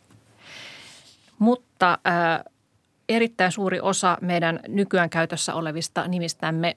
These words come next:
pohjautuu kuitenkin näihin pyhimyksiin, että ne meille, meilläkin sitten, äh, yleistyvät. Niin miten se tapahtui? Miten nämä pyhimysnimet valtasivat alaa?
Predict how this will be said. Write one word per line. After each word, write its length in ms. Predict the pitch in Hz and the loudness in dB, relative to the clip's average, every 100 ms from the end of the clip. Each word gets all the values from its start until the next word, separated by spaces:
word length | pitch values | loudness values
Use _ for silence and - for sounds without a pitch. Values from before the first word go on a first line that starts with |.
| _ | _
pohjautuu 480 | 202 214 156 - 135 | 0 2 2 0 -6
kuitenkin 440 | 170 165 165 160 | -4 -4 -6 -4
näihin 300 | 170 160 165 - - | -4 -4 -6 -8 -2
pyhimyksiin, 720 | 208 196 170 156 - 165 156 | 2 4 2 0 -4 -4 -4
että 180 | 160 170 | -4 -4
ne 200 | 175 - | -4 -4
meille, 400 | 175 170 170 170 - | -4 -4 -4 -6 -6
meilläkin 560 | 190 196 190 170 175 175 | 0 2 4 2 0 0
sitten, 440 | 185 180 - 175 | 0 -2 -2 0
äh, 60 | 170 - - - - - - 185 185 | 0 -2 -12 -20 -20 -20 0 2 4
yleistyvät. 680 | 226 220 185 - 175 151 160 | 4 4 4 2 0 0 0
Niin 100 | 180 | 0
miten 240 | 262 302 | 2 0
se 100 | 220 | 0
tapahtui? 680 | - 185 - - - - 185 - - | -2 -2 -2 -8 -10 -10 -10 -8 -6
Miten 280 | 196 180 151 | 0 0 0
nämä 200 | 147 - - | -2 -4 -2
pyhimysnimet 600 | 156 151 - 165 190 - - 165 | -2 0 -4 -6 -6 -10 -6 0
valtasivat 520 | 160 - - 220 - - | 2 0 -6 -6 -8 -4
alaa? 360 | 165 - - | -4 -2 -4